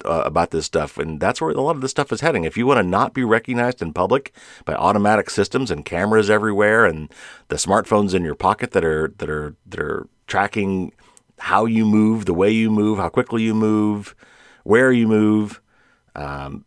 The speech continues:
it's gonna be really hard to not be identified. And, you know, I, there's a lot of great stuff we can do with this technology. We just have to figure out some way to do this in a way that doesn't violate privacy.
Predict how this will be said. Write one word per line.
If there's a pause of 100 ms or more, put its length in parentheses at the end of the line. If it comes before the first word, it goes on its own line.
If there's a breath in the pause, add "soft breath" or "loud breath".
it's
gonna
be
really
hard (380)
to
not
be
identified. (100)
And, (440)
you
know,
I, (840 loud breath)
there's
a
lot
of
great
stuff
we
can
do
with
this
technology.
We
just
have
to
figure
out
some
way
to
do
this
in
a
way
that
doesn't
violate
privacy.